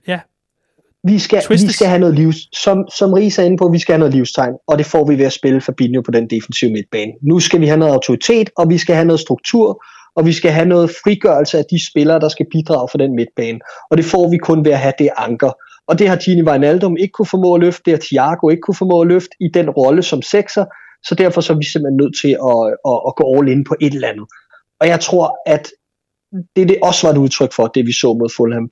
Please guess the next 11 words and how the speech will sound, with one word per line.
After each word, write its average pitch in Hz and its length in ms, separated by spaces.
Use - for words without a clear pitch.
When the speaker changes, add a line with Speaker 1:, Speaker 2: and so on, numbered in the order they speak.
Speaker 2:
det 139 100
var 135 100
trods - 360
alt, 127 160
at 143 120
der 127 60
er 127 120
Klopp 139 280
også 156 240
nået 123 220
til. - 140